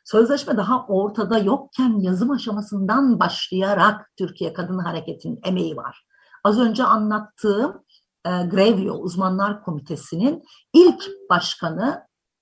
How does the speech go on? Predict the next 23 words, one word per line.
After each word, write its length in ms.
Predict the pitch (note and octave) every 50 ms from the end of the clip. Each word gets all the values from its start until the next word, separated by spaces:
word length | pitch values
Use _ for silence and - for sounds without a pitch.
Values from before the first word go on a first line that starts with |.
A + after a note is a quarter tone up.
| _ _ _ _ _ _ _ _ _ _ _ _
oy 260 | A3 C#4 D4+ C4 A#3
birliğiyle 420 | G#3 G3+ F#3 D#3+ E3+ E3 E3 E3+ E3+
seçilen 500 | - - F3+ F3+ - G3+ G#3 A3+ A#3 A#3
Feride 320 | - F#3+ E3+ F3+ F3 E3
Acar'dı. 600 | D#3 E3 E3+ - A3+ C4 D4+ G#3+ - - - - _ _ _ _ _ - - - -
Avrupalı 460 | - G3 A3+ D4 D4 - F#4 E4+ E4
kadınlar 680 | - - G3 E3+ F#3+ F3+ E3 E3 F3 A3 C#4+ G#4 - _ _ _ _ -
Türkiye 400 | - C#4 - - - E4+ B3+ -
Kadın 240 | - G3+ F3+ A#3
Hareketi'nin 720 | C#4+ C#4 C#4 B3+ A#3+ A#3 A#3 A3+ - - A3+ B3 A#3 A3
mücadelesine 840 | G3+ F#3+ F#3+ G#3 G3+ G3 G3 F3+ G3+ G3+ G3 G3 - A3+ A#3 C4+ C#4
saygıyla 880 | - - - - - F3+ F#3+ G3+ G3 F3+ E3 C4+ B3+ A3 F#3 E3+ - F3
diyerek, 480 | D#3+ - C#3+ D3+ E3 G3 A3 - _ _ _ _ _ _
bunu 220 | F3+ G#3 B3 A3+ G3+
bize 160 | G3+ G3 B3
haber 320 | A#3+ - G3+ G3 G#3 A#3+
olarak 340 | C4+ B3+ A#3+ A3 G3 F#3+ F#3+ -
ayrıca 340 | F#3+ G#3+ B3 B3+ G#3+ - G3+
göndererek 840 | G3 F3+ G3 G3+ G3 G3 G3+ F3+ G3+ G3+ A#3+ C4 A3 F#3+ A3+ E4+ - - _ _ _ _ _ _ _ _ _ _ _
oy 200 | A3+ D4+ E4+ B3+
birliğiyle 380 | D4+ B3+ G#3+ A3 G#3 F#3+ F3+
Feride 320 | F#3 - F#3+ F3+ F3 F3 F3+
Acar'ı 600 | F3+ F3 F3 - F3+ F#3 A3 C#4 B3+ G3 -